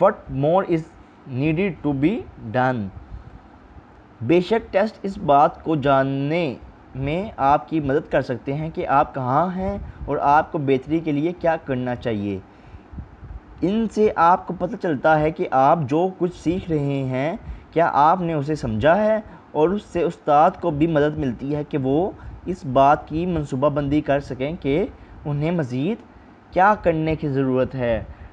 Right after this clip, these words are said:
ठीक है बच्चों। यानी, अ, टेस्ट और एग्ज़ाम लेने का मकसद होता है कि हम जान सकें कि बच्चे जो हैं वो, उनको कितना समझ में आई है बात की, जो उन्होंने पढ़ा है पूरा साल या अपने पूरे टर्म में,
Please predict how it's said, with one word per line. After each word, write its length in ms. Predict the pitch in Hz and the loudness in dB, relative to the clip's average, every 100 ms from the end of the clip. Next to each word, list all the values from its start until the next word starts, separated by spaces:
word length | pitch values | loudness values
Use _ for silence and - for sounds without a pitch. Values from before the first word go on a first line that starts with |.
| - | -8
ठीक 140 | 147 160 | -2 0
है 60 | |
बच्चों। 440 | 196 196 - 202 185 - - - | 0 0 2 2 0 -6 -18 -2
यानी, 400 | 156 170 196 170 | 0 2 -2 -4
अ, 40 | - - - | -6 -10 -6
टेस्ट 600 | 143 139 175 190 - - | -6 0 2 2 -2 0
और 120 | 160 | 0
एग्ज़ाम 420 | 135 110 147 190 | 2 -2 -2 0
लेने 180 | 165 147 | 0 0
का 100 | 160 | -2
मकसद 340 | 139 - 175 | -2 -4 -4
होता 220 | 151 127 135 | -4 -2 0
है 300 | 135 165 - - - | 2 0 -2 -12 -10
कि 80 | 170 | -4
हम 280 | 170 165 180 | 0 0 0
जान 280 | 147 151 185 | 0 2 0
सकें 420 | 170 - 151 185 - - - - | -4 -6 -4 -6 -8 -18 -20 -4
कि 320 | 147 185 233 - - - | -2 0 -2 -6 -20 -10
बच्चे 380 | 127 139 - 185 | -4 -4 0 0
जो 160 | 190 196 | 2 2
हैं 360 | 143 147 190 294 - - - - 131 | 2 0 -2 -8 -18 -20 -20 -14 -4
वो, 360 | 147 208 277 - - - - - - - - | 0 0 -2 -10 -18 -20 -20 -20 -20 -12 -6
उनको 200 | 175 190 | -4 -4
कितना 380 | 185 170 202 214 | -6 -2 0 0
समझ 360 | 214 180 175 | 0 -2 0
में 140 | 175 160 | 0 0
आई 160 | 143 | 2
है 100 | 143 | 0
बात 340 | 131 120 113 - | 2 2 2 -2
की, 160 | 120 | -6
जो 120 | 113 | -4
उन्होंने 220 | 151 151 151 | -2 -2 -4
पढ़ा 360 | 139 131 147 | 0 2 2
है 140 | 139 131 | 2 -2
पूरा 240 | - 135 | 0 -2
साल 420 | 127 127 120 135 | 0 0 2 2
या 180 | 127 131 | 2 0
अपने 240 | 135 - | -2 -4
पूरे 240 | 135 139 135 | -6 -2 -2
टर्म 240 | 131 131 | 0 0
में, 340 | 151 131 127 | 0 -4 -6